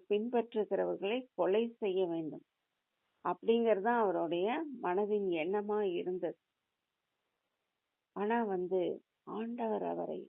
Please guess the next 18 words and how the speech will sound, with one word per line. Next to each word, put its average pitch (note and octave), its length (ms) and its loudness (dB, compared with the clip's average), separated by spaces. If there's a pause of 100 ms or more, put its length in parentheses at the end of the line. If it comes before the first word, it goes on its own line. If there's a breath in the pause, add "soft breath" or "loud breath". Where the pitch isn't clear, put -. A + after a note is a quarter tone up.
(300)
சந்தித்தார். F#3+ 680 -8 (1160)
ஆண்டவர் A3 680 2
அவரை F3 200 2 (240)
சந்தித்த A3+ 500 0 (120)
பிறகு E3+ 420 -2 (680)
அவருடைய F3 420 4 (160)
மனம் G3+ 340 2
தலைகீழாக F#3+ 720 4 (160)
மாறிப்போனது. E3 680 -4 (840)
ஏதாவது A#3 560 6 (160)
மனிதர்கள் A3 680 2
சொல்லி F3+ 260 2 (100)
இருந்தாலோ E3+ 520 0 (640)
அல்லது F3 400 0
யாராவது A#3 800 4
வந்து F#3 320 4 (240)
அவரிடத்தில் E3+ 640 0
பேசி G#3 380 2